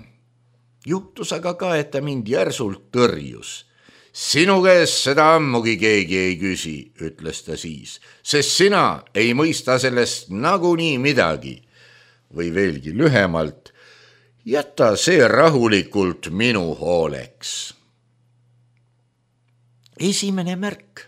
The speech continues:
millest iga kord aru sain, et tal on käsil mingi idee,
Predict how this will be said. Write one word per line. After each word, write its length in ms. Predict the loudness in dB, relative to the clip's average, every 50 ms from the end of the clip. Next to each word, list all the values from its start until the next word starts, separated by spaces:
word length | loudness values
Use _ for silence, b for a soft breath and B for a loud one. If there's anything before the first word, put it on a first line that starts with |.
| _ _ _ _ _ -10
millest 400 | -8 -6 -6 -6 -8 -8 -10 -10
iga 220 | -8 -6 -6 -6 -4
kord 300 | -6 -6 -6 -6 -8 -8
aru 300 | -6 -4 -4 -4 -4 -6
sain, 380 | -6 -6 -6 -6 -6 -6 -6 -8
et 140 | -10 -8 -6
tal 160 | -6 -6 -4 -4
on 140 | -6 -8 -6
käsil 400 | -6 -6 -6 -6 -6 -8 -8 -6
mingi 380 | -6 -6 -6 -6 -6 -6 -8 -10 -8 -6 -4
idee, 640 | -2 -2 -2 0 2 4 4 6 6 6 6 6